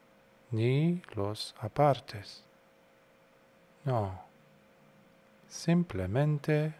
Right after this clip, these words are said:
vuelve a la respiración, vuelve a la suavidad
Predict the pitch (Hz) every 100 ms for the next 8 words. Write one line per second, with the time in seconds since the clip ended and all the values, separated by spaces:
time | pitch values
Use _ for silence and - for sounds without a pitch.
0 | - - 107 107 165 170 170 170 175 143
1 | 139 143 139 127 - - 131 135 - -
2 | 165 131 - _ - - - - - _
3 | _ _ _ _ _ _ _ _ - 120
4 | 165 127 98 95 98 101 104 104 104 -
5 | - - 113 113 113 123 113